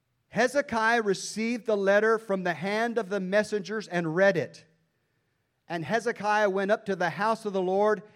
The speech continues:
and spread it before the Lord. I love that. "Lord, here's what they say." And Hezekiah prayed before the Lord and said, "O Lord, the God of Israel, enthroned above the cherubim,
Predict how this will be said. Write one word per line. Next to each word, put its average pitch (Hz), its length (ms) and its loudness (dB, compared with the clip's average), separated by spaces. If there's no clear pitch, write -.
and 175 220 -4
spread 208 420 2
it - 360 -2
before 202 440 2
the 190 120 0
Lord. 190 500 4
I 170 40 -6
love 202 260 2
that. 139 380 -2
"Lord, 214 480 4
here's 233 260 2
what 220 180 2
they 202 160 4
say." 156 440 2
And 165 200 -4
Hezekiah 220 600 2
prayed 220 400 2
before 208 340 2
the 208 120 2
Lord 214 340 6
and 180 140 0
said, 214 260 0
"O 208 200 6
Lord, 208 500 4
the 170 100 4
God 202 400 4
of 175 160 2
Israel, 208 560 4
enthroned 185 560 0
above 196 460 6
the 170 80 4
cherubim, 202 800 2